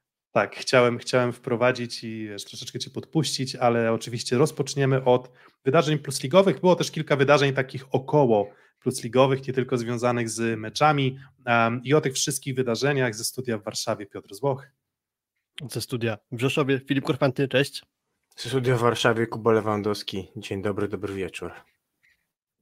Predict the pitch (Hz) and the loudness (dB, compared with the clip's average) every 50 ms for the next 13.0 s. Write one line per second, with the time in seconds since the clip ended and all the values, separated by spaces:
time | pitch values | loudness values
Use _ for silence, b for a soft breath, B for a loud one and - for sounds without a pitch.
0 | _ _ _ _ _ _ _ 131 113 107 107 110 110 110 110 107 107 110 127 - | _ _ _ _ _ _ _ -14 -14 -12 -10 -10 -10 -10 -12 -12 -14 -16 -18 -20
1 | _ _ - - _ _ - 127 123 127 135 147 151 143 - 135 135 - 196 214 | _ _ -20 -20 _ _ -8 -4 0 2 4 4 4 4 2 -4 0 2 2 2
2 | 202 202 175 - - - - - - - 185 170 165 160 151 - - - 160 139 | 2 0 -2 -4 -4 -16 -18 -14 -8 -2 0 2 4 4 2 2 2 6 6 6
3 | - - - - - 117 110 127 120 - 143 139 139 131 135 - 135 135 135 135 | 6 4 0 0 0 0 -2 -2 -4 0 0 2 2 0 0 0 2 2 2 2
4 | 135 - 135 131 - 139 131 131 127 113 113 131 135 135 135 135 - - 139 127 | 2 0 -2 0 2 4 4 4 4 2 2 2 2 2 2 -2 -6 -4 -4 -4
5 | 127 131 139 131 131 131 - - 135 131 131 - 135 131 131 123 123 - 120 - | -2 0 0 2 2 0 0 -2 -4 -4 -2 0 0 2 2 0 -2 -2 -6 -6
6 | - - _ - 139 147 156 151 147 139 135 135 - - - 127 120 120 120 120 | -8 -8 _ 2 4 4 4 4 4 2 2 2 0 -2 -2 0 0 0 0 0
7 | 120 120 127 120 120 117 - 117 - - - 120 - - 113 113 117 117 113 - | 0 0 0 0 0 -2 -4 -6 -8 -6 -8 -8 -6 -4 -4 -2 -2 -2 -2 -2
8 | - 113 113 110 107 110 110 107 101 - - _ b b b b b b - 123 | -4 -2 -2 0 0 2 0 0 0 -4 -12 _ b b b b b b -6 -2
9 | 113 117 113 117 117 117 117 - - - 131 131 - 117 107 107 - - - 117 | -2 0 0 0 0 0 0 0 2 0 0 2 4 2 2 2 2 -2 -2 0
10 | 107 107 107 104 107 107 107 110 113 127 131 131 123 113 110 - - - 117 113 | 0 0 -2 -4 -6 -8 -6 0 4 6 6 6 4 0 -2 -4 -4 -2 -2 -2
11 | 113 113 110 104 - 165 165 151 131 - - 151 139 131 - 139 135 135 - 131 | -2 -2 -4 -2 2 4 4 4 2 0 0 0 0 2 2 0 0 0 -2 -8
12 | - - - 135 127 127 127 - - 120 117 117 113 113 110 110 110 107 107 | -6 -2 2 4 4 4 2 -2 -8 -6 -2 0 0 2 2 0 0 -2 -4